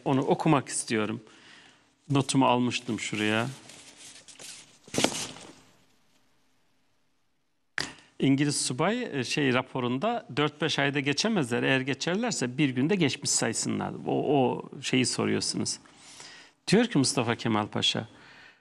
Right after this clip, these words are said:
Saat altıda Tınaztepe'yi, Tınaztepe'ye yaklaşmış bulunan piyadelerimiz önlerindeki tel örgüleri kesmeye ve bertaraf etmeye lüzum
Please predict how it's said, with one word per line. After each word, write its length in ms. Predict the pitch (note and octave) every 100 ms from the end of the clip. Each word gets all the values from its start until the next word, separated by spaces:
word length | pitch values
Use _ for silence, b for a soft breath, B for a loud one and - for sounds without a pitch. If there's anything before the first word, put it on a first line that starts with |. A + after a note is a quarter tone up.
| B
Saat 440 | - - F3 G#3+ -
altıda 640 | E3+ F#3 G3 F#3 C3+ C#3+ F#3 -
Tınaztepe'yi, 1120 | - F3 A3 - - D#3+ C#3+ C3+ C3 D#3 - C#3+ -
Tınaztepe'ye 720 | D#3 G3+ F#3+ - D3+ D3+ C#3+
yaklaşmış 760 | C3+ C#3 - D#3 - F3+ -
bulunan 380 | D3 B2+ A#2+ A2+ -
piyadelerimiz 1080 | - C#3 D3+ D3 D3 C#3+ B2+ A#2 - - - B B B B B -
önlerindeki 880 | D3 E3+ F#3 F3+ F3 F3 - - -
tel 300 | - A3 G#3
örgüleri 580 | E3+ D3 C3+ B2+ A#2+ -
kesmeye 720 | - D#3 - E3+ F3 G#3+ G3
ve 220 | C3 A#2
bertaraf 520 | E3+ F3 F3+ F3+ D#3+
etmeye 520 | E3 - E3 F3 F#3+
lüzum 400 | D#3 C3+ F#3 F#3+